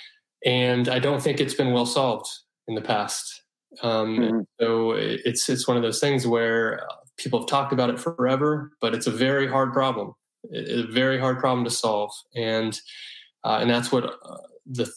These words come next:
Speaker 1: the majority of our resources are, are aimed at. So essentially our heart and soul is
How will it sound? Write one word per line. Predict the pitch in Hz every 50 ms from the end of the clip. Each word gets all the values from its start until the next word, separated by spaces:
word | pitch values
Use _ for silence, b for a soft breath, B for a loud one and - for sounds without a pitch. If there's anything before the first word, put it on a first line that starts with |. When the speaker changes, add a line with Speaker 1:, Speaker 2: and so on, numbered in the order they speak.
| _
Speaker 1:
the | - 175 131 120 120
majority | 117 117 113 120 131 127 131 127 123
of | 120 120
our | 117 110
resources | 113 113 113 - 123 120 - - 113 101 -
are, | 113 110 107 107 104 -
are | 117 113 110 117
aimed | 117 117 117 117 107
at. | 104 101 104 101 - - B B B B B
So | - - - 131 117 117 113 117
essentially | 120 135 - 170 160 160 - 143 127
our | 117 117
heart | 117 147 143 123
and | 131 127
soul | - - 139 135 127 120
is | 117 117 117 113 110 - -